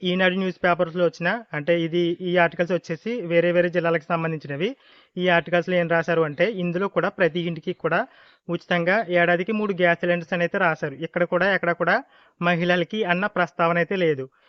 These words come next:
ఇక్కడ కూడా వాళ్ళు రేషన్ కార్డుని బేస్ చేసుకుని అసలు ప్రెజెంట్ గ్యాస్ సిలిండర్ కాస్ట్ ఎంత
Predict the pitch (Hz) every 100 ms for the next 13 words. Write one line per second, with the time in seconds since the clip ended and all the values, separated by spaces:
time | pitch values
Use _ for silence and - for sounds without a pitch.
0 | _ 170 180 180 185 202 202 196 165 175
1 | 165 170 175 170 165 156 175 160 156 202
2 | 262 _ _ _ - 151 180 175 _ _
3 | 165 160 175 180 170 143 160 156 165 156
4 | 156 - 170 156 - 165 143